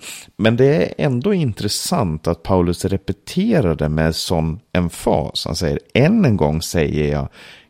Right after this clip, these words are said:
gläd er." Han använder tid och kraft och utrymme till att poängtera det här. Och det låter nästan som en befallning, skulle man kunna säga. Men jag tror att man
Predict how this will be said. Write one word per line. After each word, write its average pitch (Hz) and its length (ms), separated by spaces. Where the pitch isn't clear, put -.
gläd 73 380
er." - 240
Han 87 460
använder 117 580
tid 123 400
och 95 100
kraft 123 360
och 107 60
utrymme 113 580
till 80 220
att - 260
poängtera 92 800
det 76 80
här. - 220
Och 85 120
det 120 100
låter 170 400
nästan 151 320
som 87 240
en 87 160
befallning, 170 880
skulle 80 280
man 76 160
kunna 82 200
säga. 80 520
Men 107 160
jag 131 220
tror 202 380
att 123 160
man 107 140